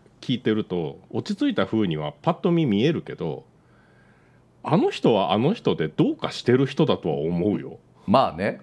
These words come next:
Speaker 2: あの、
Speaker 1: うん。
Speaker 2: 大竹誠の方のラジオとかさ、
Speaker 1: うん。
Speaker 2: たま-、あのー、火曜日レギュラーかな？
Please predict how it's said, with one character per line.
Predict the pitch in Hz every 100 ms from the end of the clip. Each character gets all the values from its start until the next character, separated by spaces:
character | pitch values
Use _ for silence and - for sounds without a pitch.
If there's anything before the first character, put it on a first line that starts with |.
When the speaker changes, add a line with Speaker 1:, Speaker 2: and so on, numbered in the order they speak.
| -
Speaker 2:
あ | 107
の、 | 95 90 -
Speaker 1:
う | 131 151
ん。 |
Speaker 2:
大 | 170
竹 | 165 160 156
誠 | 151 151 151 143
の | 135
方 | 143 104
の | 87
ラ | 101 95
ジ | 82
オ | 71
と | -
か | -
さ、 | - 67 - - _ _ _ _ _ -
Speaker 1:
う |
ん。 | 95 73 - - _
Speaker 2:
た | 117
ま-、 | 110 113 110 -
あ | 104 104
の | 101 101 98 95 92
ー、 | 87
火 | 120
曜 | 113 117
日 | 110
レ | 123
ギ | 123
ュ |
ラ | -
ー | -
か | -
な？ | 92